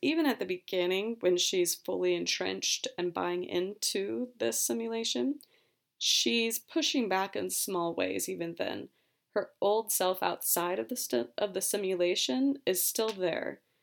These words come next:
She, at the very beginning, talks about how she doesn't want kids, which is not typical for that era or setting at all. And she's also sympathizing with Margaret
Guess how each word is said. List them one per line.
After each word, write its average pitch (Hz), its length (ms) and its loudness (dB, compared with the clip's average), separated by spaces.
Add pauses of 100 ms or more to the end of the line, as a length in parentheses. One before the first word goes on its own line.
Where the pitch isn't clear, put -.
(220)
She, 190 680 4
at 190 140 -2
the 185 80 0
very 214 160 4
beginning, 269 460 0
talks 196 300 -2
about 196 180 -2
how 190 100 0
she - 180 -2
doesn't 180 300 -2
want 175 180 -4
kids, 208 460 0
which 185 200 0
is 175 340 2 (500)
not 233 380 0
typical 214 500 4
for 175 120 2
that 175 280 2
era 185 300 4
or 180 200 0
setting 165 540 0 (200)
at 185 360 0
all. 165 420 -4 (720)
And 247 120 4
she's 330 200 4
also 359 680 4
sympathizing 208 760 4
with 170 160 -4
Margaret 196 600 2